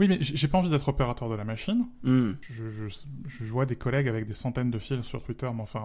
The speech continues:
Speaker 1: autant pas utiliser Twitter, quoi, à ce compte-là. Si tu utilises un client, un client tiers, pas le client Twitter,
Speaker 2: Ouais.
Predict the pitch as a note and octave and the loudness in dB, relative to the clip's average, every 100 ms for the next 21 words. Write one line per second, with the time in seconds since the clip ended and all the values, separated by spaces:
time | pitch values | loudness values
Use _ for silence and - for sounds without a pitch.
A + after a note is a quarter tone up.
0 | C3 B2 B2+ A#2+ A2 - G#2 - C#3 A#3 | -6 -4 -4 -4 -6 -6 -6 -6 -4 -4
1 | A#3 - C#3+ - C#3 G3 A3 - - - | -4 -4 -4 -2 -2 0 -2 -6 -20 -20
2 | - - - - - F3 F#3 F#3 G3 F3 | -20 -20 -16 -2 0 2 0 2 2 2
3 | D3 D3+ C#3 C#3 - B2+ - C3 C3+ - | 0 0 0 0 -4 -4 -2 -4 -2 -4
4 | B2 - B2+ - B2+ A#2 A#2+ - A2+ - | -4 -4 -6 -6 -8 -6 -6 -6 -8 -10
5 | - - - - - A#2 | -16 -20 -20 -18 -4 -2